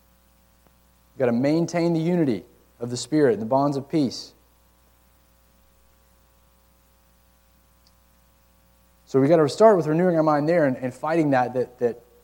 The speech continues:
you know, this is, this is not something inconsequential that we can just brush off, right? I think that's the lie that we're tempted to believe. Well, that just,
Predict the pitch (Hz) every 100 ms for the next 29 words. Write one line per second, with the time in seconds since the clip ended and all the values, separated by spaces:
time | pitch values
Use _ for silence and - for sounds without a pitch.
0 | _ - 120 107 104 143 185 220 147 -
1 | - _ _ _ _ _ _ _ _ _
2 | _ _ 151 - 190 208 196 220 202 180
3 | 185 180 180 170 139 190 180 117 117 143
4 | 147 151 135 120 151 147 147 110 - -
5 | _ _ _ _ _ _ _ _ _ _
6 | - 117 165 - _ _ _ _ _ _
7 | _ _ _ _ _ _ 143 147 151 139
8 | 135 139 135 123 143 123 120 135 143 104
9 | 107 123 123 120